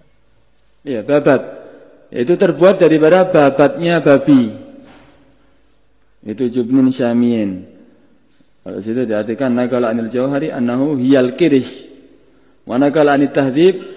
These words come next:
annaha la takunu illa likulli dhi kirshin. Wa huwa syai'un yustakhraj min batnihi asfar. Yu'saru fi sufatin mubtallatin fil laban fayaghlidu kal jubun.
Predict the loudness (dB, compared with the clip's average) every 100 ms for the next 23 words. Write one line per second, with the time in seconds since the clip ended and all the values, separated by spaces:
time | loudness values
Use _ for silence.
0 | -2 0 0 0 0 -2 0 -2 -2 -4
1 | -4 -6 -4 -4 -2 -2 -2 -2 -2 -4
2 | -4 -2 -2 -2 0 -2 -2 -4 -4 -2
3 | -2 -2 -4 -12 -20 -20 _ _ -4 -2
4 | 0 0 -2 -2 -6 -2 -2 -2 -4 -8
5 | -6 -8 -6 -6 -4 -4 -4 -2 -2 -2
6 | -10 -8 -8 -8 -8 -18 -20 _ _ _
7 | _ _ _ _ _ _ _ _ _ _
8 | _ _ _ _ _ _ _ _ _ -4
9 | -4 -4 -4 -2 -4 -4 -4 -4 -6 -6
10 | -6 -6 -4 -6 -8 -8 -6 -6 -6 -4
11 | -4 -4 -8 -6 -4 -4 -4 -6 -4 -4
12 | -4 -2 0 2 2 0 -2 -6 -6